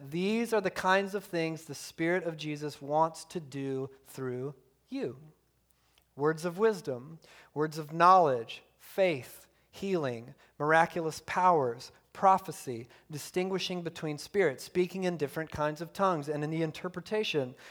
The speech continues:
of tongues. And they are the kinds of things done by Jesus himself. So let me show you that. Look back at, uh, First Corinthians twelve, verse eight,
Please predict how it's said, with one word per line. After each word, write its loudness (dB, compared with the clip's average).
of 0
tongues. -2
And 4
they 10
are 10
the 4
kinds 4
of -6
things -2
done 6
by 8
Jesus -8
himself. 4
So -4
let 0
me -2
show 2
you 2
that. 8
Look 4
back 8
at, 4
uh, 8
First -2
Corinthians -4
twelve, 4
verse 2
eight, 4